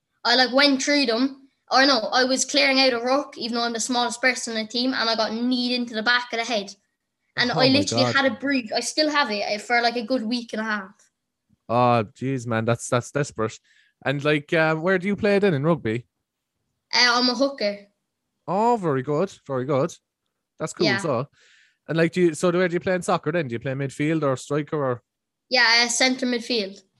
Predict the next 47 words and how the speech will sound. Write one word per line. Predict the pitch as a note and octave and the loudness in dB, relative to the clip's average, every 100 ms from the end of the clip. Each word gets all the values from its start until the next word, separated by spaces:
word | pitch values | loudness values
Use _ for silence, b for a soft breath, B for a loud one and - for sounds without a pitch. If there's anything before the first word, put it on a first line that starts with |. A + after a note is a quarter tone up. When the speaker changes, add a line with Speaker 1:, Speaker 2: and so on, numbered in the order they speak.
| - | -2
Speaker 2:
That's | A#2 A#2 - | 0 0 0
it. | A#2+ - | 0 0
Yeah, | B2 A#2 | 0 2
I | C3+ | 2
like | D3 C3+ | 2 0
that. | D3+ C#3 | 0 0
I | D3+ | 0
used | D#3 | -4
to | - | -2
play | D#3 | -4
a | |
bit | D#3 | -4
of | D3 | -6
soccer | D#3+ D3 D3 | -4 -6 -4
myself. | D3+ F3 D#3 C3 | -2 0 0 0
I | |
used | B2 - | -6 -4
to | |
play | C3 B2+ | -2 0
there | C3+ A#2+ | 2 0
as | A2 | 0
well. | C3 A#2+ - _ _ - | 0 -2 -6 _ _ -6
Um, | A2+ A#2 | -2 0
I | B2 | 2
like, | B2 - - - | 0 -2 -18 -6
I | A#2 | -2
like | B2+ A2 | 0 0
centre | A#2 A2+ B2+ | -4 -6 -2
mid. | A2+ G2 | -2 -2
That's, | G#2+ - | -6 -4
that | A2+ | -6
was | A2 | -4
my | B2 | -6
favourite | A2 A#2+ G#2+ | -4 -6 -6
position | G2 G#2 A#2 | -10 -10 -10
to | G2 | -6
play. | A2+ G2+ - _ _ _ _ _ _ _ _ - | -4 -4 -8 _ _ _ _ _ _ _ _ -4
Bit | A#3 | 2
of | |
Speaker 1:
Yeah, | B3+ | 4
Speaker 2:
crack, | A#3 C4 | 4 2
Speaker 1:
you | |
can | C4 B3+ | -2 0
Speaker 2:
you | |
Speaker 1:
do | C4 | 0
Speaker 2:
know. | |
Speaker 1:
an-, | B3+ | 0